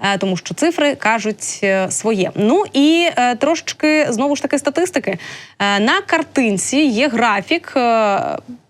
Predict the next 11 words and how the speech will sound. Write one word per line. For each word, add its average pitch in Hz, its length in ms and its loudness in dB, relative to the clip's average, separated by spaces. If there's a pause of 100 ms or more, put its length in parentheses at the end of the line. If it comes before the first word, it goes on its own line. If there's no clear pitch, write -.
(100)
зіткнень 269 680 0 (240)
і 262 360 2 (920)
російських 285 600 2
втрат, 254 460 -2
е, - 280 -6
особового 247 1080 2
складу. 214 440 0 (400)
Е, 214 160 4
це 339 400 2
за 220 160 2
Генштабом. 214 840 0